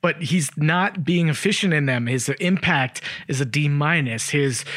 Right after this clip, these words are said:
effective field goal percentage is a D. You know, he's isolation turnover rate is a D minus. So I'm just thinking, like, the finishing is so good, but the efficiency in one-on-one situations isn't, at least not yet. And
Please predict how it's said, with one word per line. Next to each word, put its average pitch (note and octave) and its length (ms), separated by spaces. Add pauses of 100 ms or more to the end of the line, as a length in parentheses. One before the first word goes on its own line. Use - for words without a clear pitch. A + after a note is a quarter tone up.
(180)
effective C#3+ 440
field G#3 280
goal E3 140
percentage C3+ 560
is C#3+ 140
a D3 60
D. C#3 560 (300)
You C3+ 120
know, C3+ 140
he's C3+ 360
isolation E3 520
turnover F3+ 500
rate A#2+ 300
is C3 120
a C3+ 60
D D3+ 320
minus. D3 640 (340)
So D#3+ 300
I'm C#3+ 100
just E3 180
thinking, E3 340
like, B2 200 (240)
the D3 100
finishing G#3 500
is D#3 140
so F3 280
good, E3 480 (260)
but D3+ 160
the D3 140
efficiency E3+ 640
in C#3+ 260
one-on-one C#3+ 560
situations C3 720 (100)
isn't, C#3 440 (240)
at D3 80
least C#3+ 240
not C#3 220
yet. F3+ 260
And D#3+ 160